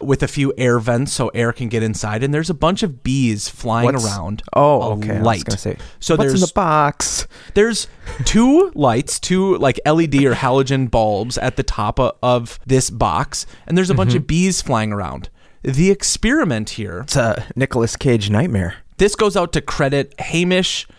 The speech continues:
Speaker 1: Symington. He posted this on Twitter. He didn't have a Reddit account, and he was enthralled to find that this was making its way through Reddit this week. He's a P H D student studying pollination, flowers, food security. So
Speaker 2: He
Speaker 1: bees
Speaker 2: doesn't,
Speaker 1: is
Speaker 2: he doesn't have <laughs> time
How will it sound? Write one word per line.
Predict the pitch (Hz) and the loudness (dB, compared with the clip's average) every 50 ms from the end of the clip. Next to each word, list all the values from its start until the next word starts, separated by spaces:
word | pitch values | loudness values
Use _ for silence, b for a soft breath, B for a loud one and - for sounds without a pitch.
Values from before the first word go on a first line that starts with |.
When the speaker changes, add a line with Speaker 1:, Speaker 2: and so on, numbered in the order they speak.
| b - | b -6
Speaker 1:
Symington. | 113 - - - 147 139 165 180 185 170 - 202 202 208 214 220 226 b b b b b b b | -4 -4 0 0 2 2 2 2 0 0 2 2 2 2 0 -2 -4 b b b b b b b
He | - - 156 160 156 156 | -12 -6 -4 -2 -2 -2
posted | 147 - - 165 180 175 - 175 156 | -2 0 2 2 2 2 2 2 2
this | 151 147 143 139 - - | 4 2 2 0 -2 -2
on | 135 131 123 120 117 117 | 0 0 0 0 0 -2
Twitter. | - - - 190 185 170 170 165 165 165 - - | -4 -2 0 0 2 2 2 2 0 0 -2 -4
He | 131 139 | -6 -2
didn't | 139 156 156 151 | 0 0 0 0
have | 165 151 | 0 0
a | 139 | 0
Reddit | 120 123 127 156 170 160 | 0 2 2 2 0 -2
account, | - - 131 117 113 113 - - | -2 -2 -2 -2 -2 -2 -2 -4
and | 127 117 | -4 -2
he | 131 135 | -2 0
was | 127 123 113 - - - - | 0 0 -2 -2 -6 -4 -2
enthralled | 160 151 - - - 139 135 143 143 156 143 135 127 - | 0 0 0 0 2 2 4 6 6 4 4 2 0 0
to | 156 123 | -2 0
find | - 147 131 127 131 131 127 | 2 2 2 2 2 2 2
that | 120 127 117 107 - | 0 0 -2 0 0
this | 135 131 - | 0 0 2
was | 147 120 110 | 0 0 0
making | 117 120 131 - 143 135 127 | 0 -2 -2 -2 -2 -2 -2
its | 120 - - | -2 -2 -2
way | 110 110 113 113 | -2 -2 -2 -2
through | - - 120 110 101 | -2 -2 -2 -2 0
Reddit | 104 117 156 156 - - | 0 0 0 0 -2 -6
this | - - - - | -6 -4 0 0
week. | 98 95 92 - - B B B B B B B | 0 0 -4 -8 -12 B B B B B B B
He's | - 175 156 | 0 0 0
a | 170 | 2
P | - - - 202 208 | 0 0 2 2 2
H | 196 175 - - | 2 0 -2 -4
D | - 165 156 | -4 -2 -2
student | 139 - - - 139 127 131 123 123 113 | -2 -4 -2 0 0 2 2 0 0 0
studying | - - - - - 160 160 180 180 147 117 107 113 110 | -2 -2 -2 0 0 0 0 0 0 0 -2 -2 -4 -4
pollination, | - - - 127 139 139 135 123 120 120 - - 123 117 | -4 -2 2 2 4 4 4 2 0 0 -2 -2 -4 -4
flowers, | - - 123 113 113 117 117 120 117 117 117 113 117 110 - | -2 0 2 2 4 4 4 2 2 2 0 -2 -4 -6 -8
food | - - 139 135 139 - | -4 -2 0 0 0 0
security. | - 123 - - 131 113 110 110 110 110 107 B B B B B | -4 -6 -4 -2 -2 -2 -2 -2 -4 -6 -8 B B B B B
So | - - 170 147 | 0 0 0 2
Speaker 2:
He | 120 139 151 | 2 0 0
Speaker 1:
bees | |
Speaker 2:
doesn't, | 143 147 226 233 208 151 143 120 | 0 0 0 0 0 0 0 0
Speaker 1:
is | - | 2
Speaker 2:
he | 160 165 | 2 2
doesn't | 185 165 - 156 135 | 2 0 0 -2 -2
have | 123 117 - | -2 0 0
<laughs> | - - - | 0 0 2
time | 160 147 117 123 | 0 0 0 -2